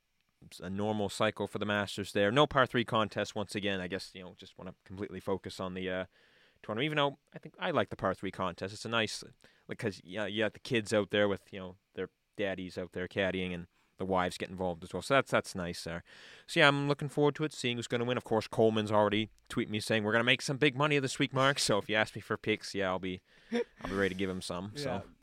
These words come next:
Speaker 1: yeah,
Speaker 2: you,
Speaker 1: I'm excited.
Speaker 2: yeah, I asked you earlier, if you're giving one guy, one guy going into the weekend, who's your guy?
Speaker 1: Uh, well, I told you off camera, Justin Thomas was gonna be my guy for that. He's won the Players' Championship. Seems to be on something of a roll.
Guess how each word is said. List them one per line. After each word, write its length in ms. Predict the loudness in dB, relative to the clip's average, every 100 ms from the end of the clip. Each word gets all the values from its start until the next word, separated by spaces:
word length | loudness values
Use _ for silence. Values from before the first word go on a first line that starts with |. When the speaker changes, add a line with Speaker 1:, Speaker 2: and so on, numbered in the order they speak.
| _
Speaker 1:
yeah, 180 | -6 -4
Speaker 2:
you, 120 | -2 -4
Speaker 1:
I'm 80 | -6
excited. 240 | -4 -2
Speaker 2:
yeah, 160 | -2 -2
I 100 | 0
asked 280 | 0 -2 -6
you 100 | -4
earlier, 340 | -4 -4 -6
if 80 | -6
you're 120 | -6
giving 260 | -4 -4 -4
one 260 | -4 -4
guy, 480 | -2 -2 0 -2 -8 -16 _ _ _ _ _ _
one 240 | -14 -10 -4
guy 180 | -2 -2
going 220 | -4 -4
into 140 | -6
the 80 | -6
weekend, 560 | -6 -6 -4 -4 -4 -10 _ _ _ _ _ _ _ _
who's 140 | -10 -8
your 120 | -6
guy? 320 | -4 -4 -4
Speaker 1:
Uh, 240 | -4 -2 0
well, 80 |
I 180 | 0 0
told 260 | -2 -2 2
you 60 | 2
off 120 | 2
camera, 460 | 0 -2 0 -2 -4 -2
Justin 320 | -2 -2 -6
Thomas 460 | -4 -2 -2 -8 -12
was 160 | -12
gonna 140 | -8 -6
be 40 |
my 160 | -6 -4
guy 200 | -4 -4
for 140 | -6
that. 100 | -8
He's 80 | -6
won 140 | -6 -6
the 60 |
Players' 260 | -2 0 0
Championship. 640 | -2 -2 -4 -6 -6 -6
Seems 240 | -8 -10
to 60 | -6
be 180 | -6 -6 -12 -20 _ _ -10
on 140 | -8
something 300 | -6 -6 -4
of 80 | -4
a 40 |
roll. 380 | 0 2 2 0